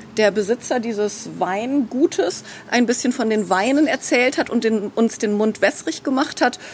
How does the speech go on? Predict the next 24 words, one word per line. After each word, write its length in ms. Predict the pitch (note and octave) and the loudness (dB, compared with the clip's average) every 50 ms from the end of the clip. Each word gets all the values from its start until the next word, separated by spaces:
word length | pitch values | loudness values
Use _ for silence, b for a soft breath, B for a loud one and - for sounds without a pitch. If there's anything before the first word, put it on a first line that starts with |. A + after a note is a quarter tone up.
| B B B B | B B B B
und, 200 | A3+ A#3 A#3 G#3 | 2 2 4 4
äh, 120 | A#3+ G#3 | 4 2
uns, 340 | - - A#3+ A#3+ A3+ - - | 4 4 2 0 0 0 2
äh, 260 | - A3+ A3 A3 A3+ G#3+ | 4 6 6 6 6 4
sagte, 380 | G#3 A3 G#3 C4+ - - D4 | 4 4 2 2 0 0 2
„Mensch, 360 | B3 A3 A#3 D4+ G4+ - - | 4 4 4 4 2 0 0
man 140 | D#4+ C#4 B3+ | 0 0 0
kann 200 | - - C#4 C#4+ | 2 2 2 4
bei 100 | G4 F#4 | 4 4
uns 200 | C#4+ B3+ E4 - | 2 2 0 -2
auch 120 | - B3+ - | -4 -2 0
mal 100 | C4 A3+ | 2 2
ein 80 | A3+ A3+ | 2 0
Praktikum 520 | - C#4+ - - - F#4+ - - F#4 F#4 | -2 -4 -2 0 0 2 2 4 2 4
machen 260 | F4+ F#4 F#4 - F4+ | 4 2 2 2 2
und 120 | D4 C#4+ D4 | 2 2 2
kann 220 | - F4 C4 C4+ | 0 0 2 4
da 120 | C4+ C4 | 4 4
auch 160 | A3+ G#3+ C#4 - | 4 4 2 2
mal 140 | C4 B3 | 0 0
richtig 320 | B3+ C4 C#4+ - D4+ C#4+ - | 0 0 -2 0 -2 0 0
mit 200 | C4+ C#4+ - - | 0 -2 0 2
Hand 200 | C4 E4 E4+ - | 2 2 4 4
anlegen“, 580 | F4 E4 E4 E4 D#4+ D#4 D#4 D#4 D#4+ D#4 E4 | 2 2 4 4 4 4 4 4 4 2 0